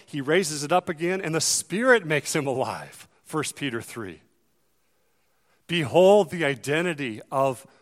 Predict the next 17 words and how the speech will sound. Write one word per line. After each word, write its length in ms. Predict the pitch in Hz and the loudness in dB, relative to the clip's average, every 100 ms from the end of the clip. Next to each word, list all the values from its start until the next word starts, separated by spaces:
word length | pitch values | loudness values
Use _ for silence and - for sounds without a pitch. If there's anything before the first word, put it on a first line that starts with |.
| _ _ | _ _
the 120 | 131 | -6
servant 800 | - - 160 160 147 143 - - _ _ _ _ _ _ _ _ _ - | -2 -2 -2 -4 -6 -10 -10 -16 _ _ _ _ _ _ _ _ _ -14
of 140 | 120 | -12
God. 360 | 110 98 73 - _ _ _ _ _ _ _ | -8 -8 -8 -18 _ _ _ _ _ _ _
Third, 360 | - 131 90 - _ _ _ _ _ _ _ _ _ _ _ _ | -6 -4 -6 -12 _ _ _ _ _ _ _ _ _ _ _ _
what 220 | 120 135 | -4 -4
is 160 | 139 - | -2 -6
his 100 | 131 | -6
heart 340 | - 117 107 | -6 -8 -8
for 220 | - 90 | -12 -14
you? 160 | 73 - _ _ _ _ _ _ _ _ _ _ _ _ _ _ _ - _ _ _ _ - | -14 -20 _ _ _ _ _ _ _ _ _ _ _ _ _ _ _ -20 _ _ _ _ -18
You 100 | - | -8
might 180 | 143 139 | -2 -2
think, 200 | - 147 | -2 -6
"Well, 100 | 135 | -4
I 140 | 139 143 | -2 -2
just 400 | 147 - - | -4 -8 -14